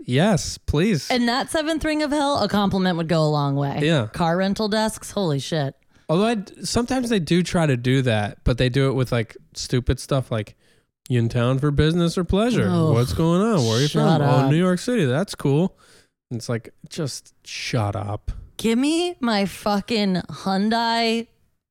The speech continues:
Speaker 2: Sorento or whatever the fuck. <laughs>
Speaker 1: Uh, but yeah,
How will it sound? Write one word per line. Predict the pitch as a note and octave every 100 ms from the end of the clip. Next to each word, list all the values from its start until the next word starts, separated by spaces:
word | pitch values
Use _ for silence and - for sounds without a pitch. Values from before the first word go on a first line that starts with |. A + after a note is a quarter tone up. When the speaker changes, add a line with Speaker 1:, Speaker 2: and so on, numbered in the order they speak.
| -
Speaker 2:
Sorento | - A3+ G3+ G3+ F#3+ E3+ D3 D#3+ E3
or | G3+
whatever | F#3+ G3 F3 A#3+
the | B3
fuck. | - C4 D4+ C4 - -
<laughs> | F4 - F#4+ - - B5+ - - G4+ - _ - - - E4 D4+ - -
Speaker 1:
Uh, | C#3 C#3 C#3 C#3 - - - _ -
but | F3 F3+
yeah, | G3+ F3